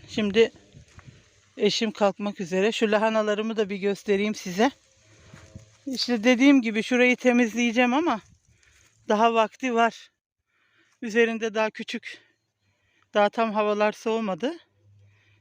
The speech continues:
Yazık olur şimdi. Daha küçük yani üzerindeki fasulyeler.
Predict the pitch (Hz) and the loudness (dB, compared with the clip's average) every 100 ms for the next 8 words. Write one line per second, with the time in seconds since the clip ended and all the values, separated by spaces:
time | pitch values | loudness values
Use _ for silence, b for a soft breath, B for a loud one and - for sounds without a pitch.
0 | - 208 208 220 202 175 175 - 196 170 | -4 -2 0 -2 -2 -4 -4 -8 -8 -10
1 | 175 b b b _ _ b b b b | -12 b b b _ _ b b b b
2 | b b b - 214 220 - 233 247 - | b b b -2 -2 0 -4 -4 -6 -2
3 | 208 190 180 180 - 214 190 190 185 190 | 0 0 -2 -8 -10 -6 -2 -2 -2 -6
4 | 185 - 185 202 175 180 226 - | -6 -8 -8 -6 -4 0 -2 -4